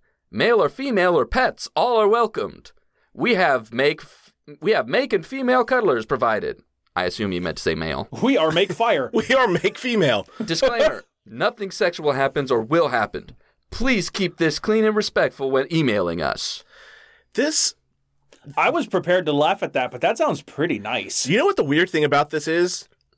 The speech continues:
Speaker 3: Can I, can I actually see, show me the format of that, of that ad real fast, 'cause
Speaker 1: This is, this is how it looks.
Speaker 3: Man, that's cra-, that's, that's creepy. I found almost,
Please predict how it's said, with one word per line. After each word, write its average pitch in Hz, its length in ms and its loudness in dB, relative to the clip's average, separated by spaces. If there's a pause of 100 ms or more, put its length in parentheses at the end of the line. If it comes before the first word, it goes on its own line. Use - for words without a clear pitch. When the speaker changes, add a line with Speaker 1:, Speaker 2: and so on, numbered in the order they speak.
(140)
Speaker 3:
Can 233 140 2
I, 269 80 2
can 220 160 -2
I 240 40 2
actually 285 200 -2
see, 214 260 -2 (160)
show 254 180 2
me 339 100 2
the 240 60 2
format 165 540 2 (100)
of 120 200 0
that, 117 260 2
of 113 120 -2
that 107 200 0
ad 101 160 2
real 101 140 -2
fast, 85 340 -4
'cause 131 340 0 (2000)
Speaker 1:
This 170 240 -4
is, 180 160 -8
this 175 180 -2
is 143 120 -4
how 139 180 2
it 107 40 0
looks. - 1000 -10 (640)
Speaker 3:
Man, 180 340 2
that's 190 220 0
cra-, 185 400 2
that's, 165 220 0
that's 175 280 0
creepy. 170 440 0
I 147 120 4
found 180 260 2
almost, 165 560 2